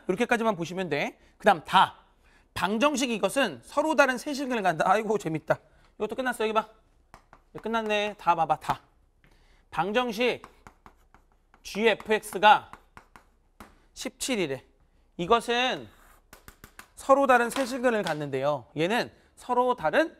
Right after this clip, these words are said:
세실근을 갖는데. 그러면 잡아봐. 어? 요렇게인데 십칠? 요게 서로 다른 세실근 간다고? 똑같아. 자, 요것도 합성해보자. 에프엑스의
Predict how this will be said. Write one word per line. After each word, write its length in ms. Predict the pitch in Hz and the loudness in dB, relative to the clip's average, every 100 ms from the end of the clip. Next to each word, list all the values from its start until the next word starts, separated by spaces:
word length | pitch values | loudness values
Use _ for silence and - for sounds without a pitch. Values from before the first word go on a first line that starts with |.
| _ | _
세실근을 540 | - 240 220 226 190 170 | -10 -10 -8 -6 -4 -4
갖는데. 340 | 143 123 120 | -6 -8 -6
그러면 260 | 208 233 214 | 2 2 2
잡아봐. 520 | 170 151 143 214 - - - - - - | 2 4 6 4 2 -18 -18 -16 -16 -2
어? 300 | 196 233 254 - _ _ 147 | 2 2 0 -8 _ _ -6
요렇게인데 640 | 170 202 - 220 202 208 | -4 -4 -6 -10 -4 -4
십칠? 680 | 202 - - - - 269 285 - - - - _ _ - | -6 -18 -20 -18 -10 -10 -10 -20 -20 -20 -20 _ _ -8
요게 300 | 151 175 220 | -4 -2 -2
서로 300 | 214 247 262 | 2 2 4
다른 240 | 233 220 208 | 4 2 0
세실근 460 | 240 220 240 220 | -6 -6 -6 -2
간다고? 400 | 190 175 165 277 | -2 0 -2 -2
똑같아. 500 | - - 269 175 190 - - | -4 0 0 0 -6 -6 0
자, 280 | 160 123 - _ - | 0 0 -8 _ -6
요것도 240 | 196 233 | -4 -2
합성해보자. 600 | 233 254 240 190 165 185 220 _ - _ _ _ - _ - | -6 -4 -6 -4 0 0 0 _ -20 _ _ _ -20 _ -4
에프엑스의 880 | 160 - 247 233 - 214 208 123 | -4 -2 -2 -2 -4 -2 -2 -4